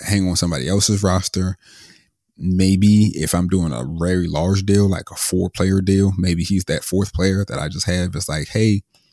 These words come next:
I'll take him as an add-in just to see what might happen. Um, Milwaukee's not exceptionally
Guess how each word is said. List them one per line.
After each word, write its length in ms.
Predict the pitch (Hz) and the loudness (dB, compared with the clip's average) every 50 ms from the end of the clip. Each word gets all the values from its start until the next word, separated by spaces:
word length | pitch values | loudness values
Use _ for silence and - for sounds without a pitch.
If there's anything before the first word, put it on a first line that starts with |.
| _ _ _ _ _ _ | _ _ _ _ _ _
I'll 160 | - 90 95 | -4 -2 -2
take 240 | 92 - 101 98 - | 0 0 0 0 0
him 160 | 95 92 92 | 0 0 0
as 160 | 85 85 82 82 | 0 -2 -2 -4
an 60 | - | -6
add-in 600 | - 85 90 87 87 87 87 87 87 87 85 92 - | -4 -4 -2 -2 -2 -2 -2 -2 -2 -4 -4 -6 -4
just 240 | - 92 92 - | -4 -4 -4 -2
to 80 | - - | -2 -2
see 440 | - - - 92 90 98 107 107 - _ _ _ _ _ _ _ _ | 0 2 2 2 2 2 2 0 -2 _ _ _ _ _ _ _ _
what 320 | - 73 80 87 85 - | -10 -4 -2 -2 -2 -2
might 240 | - 82 90 87 73 | -2 -2 -2 -2 -2
happen. 520 | 98 101 95 98 - - 120 120 127 123 - _ _ _ _ _ _ _ _ _ _ _ _ - | 0 0 0 0 0 0 0 -2 -2 -2 -6 _ _ _ _ _ _ _ _ _ _ _ _ -6
Um, 460 | 82 82 82 82 85 78 76 87 92 | -4 -2 -2 -2 -2 -2 -2 -2 0
Milwaukee's 440 | 95 95 92 87 95 - 95 90 - | 0 2 2 2 2 0 -2 -2 -2
not 220 | 92 85 82 - | -2 -2 -2 -4
exceptionally 540 | - 80 - 80 85 - - 87 76 71 | -4 -2 -2 0 0 0 -2 -2 -4 -4